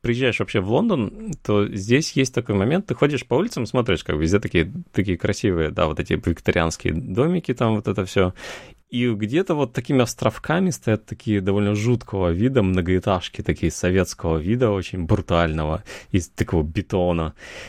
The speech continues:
И ты, и ты не понимаешь вообще, как, во-первых, почему стоит только одна многоэтажка, а не, а не как в Череповце их сразу много натыкано.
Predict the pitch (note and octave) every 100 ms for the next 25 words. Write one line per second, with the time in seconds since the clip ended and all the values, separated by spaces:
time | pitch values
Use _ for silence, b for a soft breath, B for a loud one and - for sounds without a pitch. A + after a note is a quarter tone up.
0 | B B - _ A2 - D#3+ D#3 B2+ B2+
1 | E3 F3+ D#3 D#3+ F3 B2 G#2 - A#2+ F#2
2 | - F#2+ F#2 B2 E3 - B2 C#3 F#3 -
3 | - - C#3 - A#2 A#2 A2+ A#2 F2 D2
4 | D2 D2 D#2+ E2 E2 F2 F#2+ - F#2 F#2
5 | G#2 - F#2 - - - E2+ - F2 F2
6 | F2+ E2+ E2+ - - A#2+ C3 C3